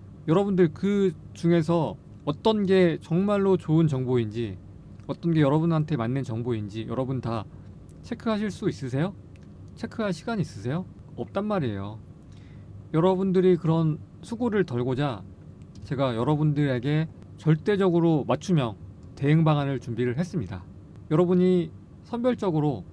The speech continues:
자료를 얻어갈 수 있도록 제 자료만 보시면 되게끔 제가 쫙 정리를 해놨어요. 지금 기본적으로 목표가를 설정을 했어요. 여러분들 엘엔에프 단타 하러 들어오시는 거 아니잖아요. 중장기적으로 제가 목표가를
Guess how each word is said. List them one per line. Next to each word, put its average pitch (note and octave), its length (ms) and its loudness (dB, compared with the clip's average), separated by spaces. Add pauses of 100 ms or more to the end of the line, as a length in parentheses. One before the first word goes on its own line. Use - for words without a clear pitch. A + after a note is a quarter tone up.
(200)
자료를 D3 340 0
얻어갈 B2+ 340 0
수 - 160 -6
있도록 C3+ 400 -4 (460)
제 D#3+ 180 2
자료만 B2+ 540 -2 (580)
보시면 C#3+ 360 0
되게끔 A#2+ 420 -4
제가 G#2+ 240 -6
쫙 - 200 -6
정리를 A2+ 300 -6
해놨어요. G2+ 480 -6 (560)
지금 E3+ 240 6
기본적으로 F#3+ 480 2
목표가를 E3 480 6
설정을 F#3+ 340 -2
했어요. A2+ 440 -4 (760)
여러분들 F3 340 4
엘엔에프 E3+ 640 2
단타 D#3+ 600 -2
하러 G3+ 220 -6
들어오시는 C#3 360 -2
거 D#3 80 -2
아니잖아요. A2 580 -6 (540)
중장기적으로 F#3 680 2
제가 C3 400 -2 (440)
목표가를 D#3 580 0